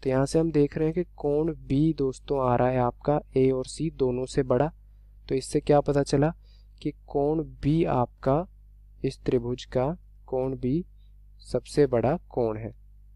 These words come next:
ठीक है, ऐसा हम कैसे लिख पाए?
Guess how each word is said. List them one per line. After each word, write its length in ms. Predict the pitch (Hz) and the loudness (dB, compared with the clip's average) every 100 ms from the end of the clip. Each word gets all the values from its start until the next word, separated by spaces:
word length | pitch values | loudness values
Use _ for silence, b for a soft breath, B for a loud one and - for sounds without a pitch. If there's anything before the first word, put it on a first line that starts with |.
| - - - - - - - - - - - - - - - - - - - | -20 -20 -20 -20 -20 -20 -20 -20 -20 -20 -20 -20 -20 -20 -20 -20 -20 -18 -10
ठीक 220 | 135 - | -6 -2
है, 120 | 175 - - - - - - - - 131 | -2 -4 -20 -20 -20 -20 -20 -20 -6 0
ऐसा 280 | 131 151 | 2 2
हम 100 | 143 | 0
कैसे 360 | 147 143 - 151 | 2 0 2 2
लिख 180 | 147 139 | 2 2
पाए? 300 | - 139 165 | 4 4 2